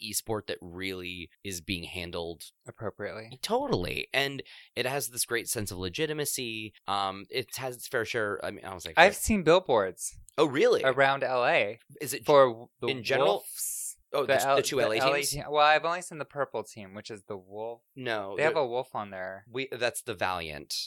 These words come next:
Speaker 2: Okay,
Speaker 1: There's
Speaker 2: yeah.
Speaker 1: Los Angeles Valiant and Los Angeles Gladiators.
Speaker 2: Oh,
Speaker 1: I
Speaker 2: well,
Speaker 1: believe
Speaker 2: whatever
Speaker 1: those
Speaker 2: the
Speaker 1: are,
Speaker 2: purple.
Speaker 1: I think those are our two teams. I think, bless you.
Speaker 2: <coughs>
Speaker 1: There you go.
Speaker 2: Shit.
Speaker 1: Bless you. You okay?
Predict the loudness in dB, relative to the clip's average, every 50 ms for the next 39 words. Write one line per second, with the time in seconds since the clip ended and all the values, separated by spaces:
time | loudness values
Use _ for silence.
0 | -8 -6 -6 -6 -6 -6 -8 -6 -4 -2 -2 0 2 0 0 0 0 -2 -2 -4
1 | -4 -2 -2 0 0 0 0 -2 -4 -4 -6 -6 -4 -4 -4 -4 -6 -6 -6 -6
2 | -8 -8 -8 -8 -6 -6 -6 -6 -6 -8 -10 -12 -12 -12 -14 -12 -10 -10 -12 -12
3 | _ _ -16 -16 -16 _ _ -2 0 2 2 2 2 0 -4 -8 -8 -6 -4 -2
4 | 0 2 4 4 4 4 4 4 2 2 0 -2 -4 -8 -10 -6 -4 -2 -2 0
5 | 0 -2 0 -2 -2 -4 -6 -10 -10 -12 -12 -12 -12 -10 -8 -6 -6 -8 -10 _
6 | _ -8 -4 -2 0 0 -2 -4 -6 -10 -10 -10 -8 -6 -6 -6 -6 -4 -4 -2
7 | -2 0 0 0 -2 -2 -2 0 2 4 4 4 4 4 2 0 -2 -2 -6 -12
8 | -20 -20 -20 -20 -20 -20 _ _ _ -20 -20 -20 -10 -2 2 4 4 4 4 0
9 | -4 -6 -10 _ _ -20 -20 -20 -20 -18 _ -14 -12 -10 -6 -2 0 0 0 -2